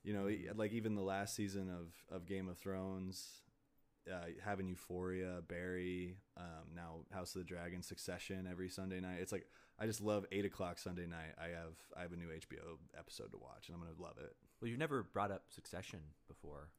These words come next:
Speaker 1: Uh,
Speaker 2: on the show.
Speaker 1: <laughs> it's kind of funny you say that because not only is Succession dope, but it's almost like West, uh, House of the Dragon is essentially kind of like you could pitch it as Succession in a fantasy world.
Speaker 2: I have heard this.
Speaker 1: Yes. So it's,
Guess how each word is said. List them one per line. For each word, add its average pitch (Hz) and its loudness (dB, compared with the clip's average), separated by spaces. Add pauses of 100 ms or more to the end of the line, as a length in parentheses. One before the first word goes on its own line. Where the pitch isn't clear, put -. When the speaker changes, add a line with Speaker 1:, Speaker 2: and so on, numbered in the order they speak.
(840)
Speaker 1:
Uh, 107 6
Speaker 2:
on 85 0
the 85 -4
show. 76 -8 (160)
Speaker 1:
<laughs> - 12
it's 151 4
kind 160 4
of 156 2
funny 139 8
you 117 8
say 117 6
that 98 6
because 95 2 (500)
not 113 6
only 113 8
is 101 6
Succession 95 4
dope, 92 6
but 90 0
it's 95 -2
almost 113 4
like 90 2 (220)
West, 110 4 (140)
uh, 90 4 (300)
House 110 4
of 143 4
the 107 8
Dragon 95 2
is 98 2
essentially 98 2
kind 95 -2
of 87 -2 (920)
like 104 4
you 120 6
could 123 4
pitch - 2
it 143 6
as 98 4
Succession 104 2
in 90 0
a 85 -4
fantasy 78 -6
world. 92 8
Speaker 2:
I 107 8
have 107 6
heard 92 0
this. 76 -8
Speaker 1:
Yes. - -6
So 101 6
it's, 95 2